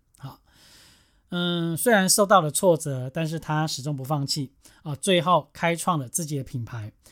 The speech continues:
获得了巨大的成就。好，所以他就说，热情跟执着是可以改变世界的。那这个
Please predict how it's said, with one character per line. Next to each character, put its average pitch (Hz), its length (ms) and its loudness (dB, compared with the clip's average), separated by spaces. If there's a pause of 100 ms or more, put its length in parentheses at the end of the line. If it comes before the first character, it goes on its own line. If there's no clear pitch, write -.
(140)
获 180 240 6
得 139 160 -2
了 135 160 -6
巨 175 160 -10
大 156 180 0
的 135 80 -4
成 120 220 -8
就。 127 260 -8 (220)
好， - 260 -20 (380)
所 185 160 2
以 175 240 2
他 165 160 -4
就 175 140 -4
说， 160 360 -2 (260)
热 247 240 10
情 139 360 -2
跟 175 240 -4
执 147 180 -6
着 131 280 -8
是 151 320 -4
可 151 200 -6
以 151 160 -2
改 139 240 -8
变 147 200 -4
世 147 180 -2
界 143 180 -6
的。 120 200 -16 (400)
那 202 240 2 (260)
这 220 100 -10
个 180 360 0